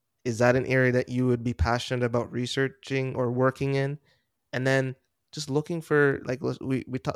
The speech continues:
using the tips that we mentioned in this podcast to look for those opportunities. But start from a place of interest, not a place of research. And that's kind of where I went wrong in my undergrad. It's sort of, research is a good thing, thou shall do research,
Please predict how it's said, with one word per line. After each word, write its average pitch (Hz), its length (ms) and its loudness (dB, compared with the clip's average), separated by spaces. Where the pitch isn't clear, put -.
using 156 380 0
the 147 80 0
tips 143 280 -4
that - 100 -6
we 123 300 -2
mentioned 123 400 -6
in 117 140 -2
this 117 180 -4
podcast - 800 -2
to 123 80 0
look 123 200 4
for 123 140 4
those 117 180 4
opportunities. - 760 -4
But 131 140 6
start 151 300 8
from 151 160 2
a 143 40 6
place 123 360 2
of - 160 -4
interest, 143 500 -2
not 135 300 4
a 135 60 0
place 120 340 4
of 113 120 0
research. - 600 -4
And 123 60 -2
that's 127 140 0
kind 139 220 0
of 123 80 -2
where 120 280 2
I 123 160 6
went 127 220 4
wrong 139 220 4
in 139 80 0
my 139 140 0
undergrad. 139 460 2
It's - 120 -6
sort 123 220 6
of, 120 200 2
research 139 440 8
is 131 100 4
a 127 60 8
good 135 260 8
thing, 131 260 4
thou 127 320 8
shall 127 400 6
do 123 220 6
research, 117 800 0